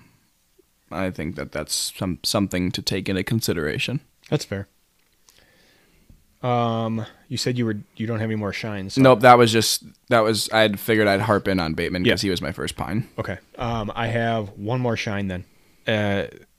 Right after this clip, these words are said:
Speaker 2: and this actually, <clears throat> this is kind of like a reg-, like a season-long shine as long as Antonio Brown is out, because it's looking like that could be for a while now
Speaker 1: Mm-hmm.
Speaker 2: with the whole, uh, fake vaccination card situation that
Speaker 1: Yeah,
Speaker 2: popped up.
Speaker 1: yikes, dude.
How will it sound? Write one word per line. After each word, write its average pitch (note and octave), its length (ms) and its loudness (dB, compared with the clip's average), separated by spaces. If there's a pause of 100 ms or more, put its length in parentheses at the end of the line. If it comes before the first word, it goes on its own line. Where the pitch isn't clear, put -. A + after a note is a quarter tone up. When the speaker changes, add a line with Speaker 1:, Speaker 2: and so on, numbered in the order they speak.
Speaker 2:
and G#2 180 -2
this A2 200 -2
actually, A2+ 420 -2 (260)
<clears throat> - 280 -20 (2000)
this A2 120 -4
is D3+ 100 0
kind A2 200 0
of G2 80 -2
like G#2 160 -2
a F#2+ 60 -2
reg-, F2+ 320 -4
like F#2 200 -4
a E2+ 220 -4 (140)
season-long F#2 580 -4
shine E2+ 320 -8
as F2+ 120 -6
long G2 220 -4
as F#2+ 100 -4
Antonio F#2+ 360 -6
Brown F2 260 -6
is E2+ 120 -8
out, D#2+ 220 -12
because E2 400 -12 (460)
it's - 140 -10
looking A2+ 240 0
like F#2+ 180 -6
that F#2+ 140 -4
could F#2 120 -6
be F2+ 120 -4
for E2+ 340 -8
a E2 80 -6
while E2+ 280 -6
now E2+ 400 -8
Speaker 1:
Mm-hmm. A2 380 0
Speaker 2:
with A#2+ 120 -2
the - 60 -10
whole, E2+ 340 -6
uh, D#2 160 -10 (220)
fake F#2 260 -8
vaccination E2+ 560 -8
card F#2+ 320 -6 (160)
situation F#2+ 520 -6
that G#2+ 120 0
Speaker 1:
Yeah, G2+ 60 -2
Speaker 2:
popped G#2+ 160 -2
up. G#2+ 120 0
Speaker 1:
yikes, - 340 -6
dude. E2 260 -10